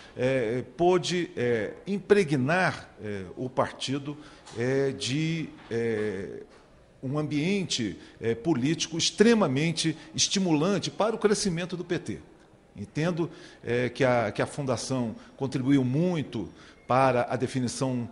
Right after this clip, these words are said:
das nossas, eh, políticas, eh, de gestão pública, particularmente nos municípios, que depois,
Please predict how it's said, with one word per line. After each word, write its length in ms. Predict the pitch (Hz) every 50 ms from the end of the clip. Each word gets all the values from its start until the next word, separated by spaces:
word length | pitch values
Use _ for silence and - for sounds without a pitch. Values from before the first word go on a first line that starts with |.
| - - - - -
das 200 | - 117 107 -
nossas, 520 | 117 127 131 120 - - 117 104 - - -
eh, 80 | - 113
políticas, 840 | - - 151 127 117 151 170 160 - - - 123 107 - - - - - - - - -
eh, 100 | - 110
de 160 | 113 110 135 123
gestão 380 | 110 139 117 - - 135 117
pública, 440 | 98 - 120 143 147 131 131 - 127
particularmente 800 | - - 135 127 120 - - - 113 104 101 113 127 120 - -
nos 220 | 110 123 139 120
municípios, 720 | 117 120 117 104 92 - - - 123 131 143 135 135 104 -
que 120 | - 120
depois, 600 | 92 101 - - 117 120 113 107 107 - - -